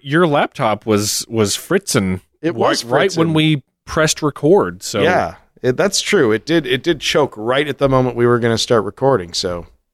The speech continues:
Speaker 1: Yeah.
Speaker 2: Well,
Speaker 1: Well
Speaker 2: I unchoked it using my, my psychic laser eyes and my, my robot claw of enlightenment. <laughs>
Speaker 1: Let's, uh, let's talk about, let's, let's go through this and dissect it a little bit.
Speaker 2: Yeah,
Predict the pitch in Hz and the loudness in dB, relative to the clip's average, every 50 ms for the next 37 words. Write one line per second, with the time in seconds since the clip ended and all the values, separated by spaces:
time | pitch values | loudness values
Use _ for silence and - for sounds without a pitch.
0 | _ _ _ _ _ 82 95 107 107 101 98 - _ _ _ _ _ - 117 110 | _ _ _ _ _ -12 -8 -6 -6 -6 -6 -8 _ _ _ _ _ -4 0 0
1 | 107 107 117 120 - 185 185 185 170 - - - 147 135 123 - - 143 147 - | 2 2 2 0 0 0 0 0 0 -2 0 2 2 2 2 0 0 0 0 0
2 | - 139 139 139 123 131 147 135 127 127 123 117 120 120 123 123 - _ _ - | 0 0 0 2 2 2 0 0 -2 -2 -2 0 0 0 -2 -2 -6 _ _ -12
3 | 135 120 120 120 123 123 123 117 113 - _ _ _ _ - - - - 120 - | -10 -8 -6 -6 -6 -6 -6 -8 -10 -12 _ _ _ _ -18 -14 -12 -6 -4 -2
4 | - 135 147 135 113 139 127 - 139 147 151 135 107 120 113 107 104 101 98 101 | -2 0 0 -2 -2 -4 -6 -4 -2 0 0 0 0 -2 0 0 0 0 0 -2
5 | 101 101 - - - _ _ _ _ _ _ _ - 127 139 131 113 117 117 117 | -2 -4 -6 -10 -14 _ _ _ _ _ _ _ -4 -4 -2 -2 0 0 0 0
6 | 113 98 117 117 113 110 113 120 127 123 123 117 120 127 - - - 127 120 120 | 0 0 0 0 0 2 2 2 2 4 2 0 -2 -2 -4 -4 -2 0 2 2
7 | 120 117 123 117 107 110 117 120 - - - 120 107 110 - 190 - _ _ _ | 2 2 0 -2 -2 -2 -2 0 -2 -2 -2 -4 -4 -4 -6 -8 -10 _ _ _
8 | _ _ _ - 143 175 185 - - - 175 170 156 147 139 127 117 113 110 107 | _ _ _ -4 -2 -2 -2 -4 -6 -4 -2 2 2 4 4 4 4 2 2 2
9 | 107 104 101 98 - - _ - 135 151 160 - - - - 180 175 170 - - | 0 -2 -4 -6 -10 -16 _ -2 -2 0 0 0 -4 -4 -2 -2 -2 -2 -2 -2
10 | 147 135 143 175 - - - - 202 185 196 208 196 - - 226 202 180 - - | -2 0 0 0 -2 -4 -6 -2 0 2 2 2 0 0 2 2 2 2 2 2
11 | 151 135 127 127 117 117 - - 104 104 104 107 104 101 - - 104 95 - - | 0 2 2 2 0 0 -2 -4 -6 -2 -2 0 0 0 0 -2 -2 -2 -4 -4
12 | 104 92 87 92 90 87 87 87 92 90 87 82 - - - - - 208 214 170 | -4 -4 -2 -2 -4 -4 -4 -2 -2 -2 -2 -2 -4 -8 -14 -6 -2 0 0 0
13 | 107 87 78 | 0 -2 -6